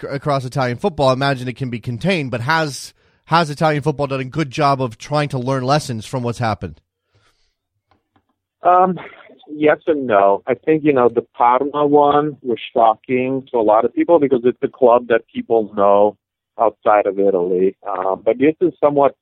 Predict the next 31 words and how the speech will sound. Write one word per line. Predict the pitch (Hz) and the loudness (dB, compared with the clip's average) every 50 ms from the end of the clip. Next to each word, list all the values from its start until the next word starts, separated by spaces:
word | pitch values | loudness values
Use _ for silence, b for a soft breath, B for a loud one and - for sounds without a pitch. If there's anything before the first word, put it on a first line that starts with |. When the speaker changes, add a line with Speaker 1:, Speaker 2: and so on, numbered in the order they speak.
| _ _ _ - | _ _ _ -6
Speaker 2:
fairly | 120 117 120 123 131 127 123 117 _ - | -2 0 2 2 2 2 0 -2 _ -4
common | - 101 98 104 104 113 117 117 117 120 127 131 _ _ _ _ _ _ _ - | -2 -2 0 -2 -2 -2 -2 -4 -4 -4 -6 -8 _ _ _ _ _ _ _ -12
in | 107 107 | -4 0
Italy. | 113 113 123 123 123 123 120 120 | 2 4 4 4 4 4 2 2
My | 117 113 110 110 113 120 120 - | 0 0 0 2 2 2 0 0
hometown, | 127 123 123 120 120 123 _ - 123 117 113 113 117 117 117 110 78 | -2 -2 -2 -4 -4 -6 _ -2 0 2 2 2 0 -2 -4 -6 -6
uh, | 107 113 110 113 - _ - | -2 0 0 -2 -2 _ -8
team, | 117 113 113 113 113 110 107 | -6 -4 -4 -4 -4 -4 -4
who | 113 107 | 0 2
Alexi | 104 104 104 107 104 - _ - | 4 4 4 4 2 0 _ -6
Lalas | 113 104 107 104 104 104 107 107 104 - - | -2 0 2 2 4 4 2 2 0 -2 -10
used | 104 101 _ - | -18 -18 _ -20
to | - - _ | -20 -10 _
play | - 151 160 165 170 _ - | 2 4 4 4 2 _ 0
for, | 131 117 104 113 113 113 110 _ _ _ _ _ _ _ | 0 0 0 2 0 -2 -2 _ _ _ _ _ _ _
you | 120 107 | -6 -2
know, | 104 104 | 0 2
went | 104 110 107 110 110 | 2 2 2 0 2
bankrupt | 110 107 113 113 113 - 120 113 110 113 - | 0 0 0 0 -2 0 0 2 2 2 2
and | 113 104 98 | 0 -2 0
had | 104 101 - | 0 -2 -4
to | 104 - | -6 -14
start | - - 107 101 98 98 | -8 -4 0 0 2 2
over | 95 98 98 101 101 95 | 2 2 2 0 -2 -4
from | - 101 95 92 | -4 -6 -6 -4
the | 101 95 _ | -6 -8 _
fourth | - 107 107 104 _ - | -2 0 0 0 _ -6
division. | 117 110 117 117 113 117 127 127 127 | -4 0 0 0 2 2 0 0 0
This | 120 110 104 _ - | 0 -2 -2 _ -2
does | 107 101 104 104 - - | 0 0 0 0 0 0
happen. | 107 104 107 110 - - 117 117 117 117 123 123 120 120 | 0 2 2 0 0 0 0 0 0 -4 -6 -8 -8 -10